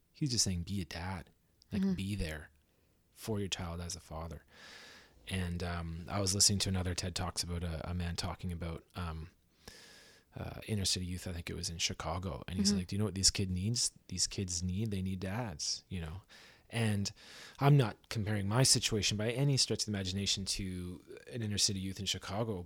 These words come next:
Speaker 1: but I do see behavior that my dad was,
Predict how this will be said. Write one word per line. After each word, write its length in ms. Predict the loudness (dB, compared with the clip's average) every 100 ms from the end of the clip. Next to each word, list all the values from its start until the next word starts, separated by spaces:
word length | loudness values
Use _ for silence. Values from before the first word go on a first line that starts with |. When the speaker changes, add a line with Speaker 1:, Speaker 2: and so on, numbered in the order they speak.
| -2
Speaker 1:
but 240 | -2 -2 -8
I 440 | -6 -4 -4 -6 -10 -18 -14 -2
do 200 | 4 8
see 180 | 8 8
behavior 380 | 2 0 0 0
that 160 | 0
my 180 | 0 0
dad 340 | 2 2 2 2
was, 400 | 2 4 2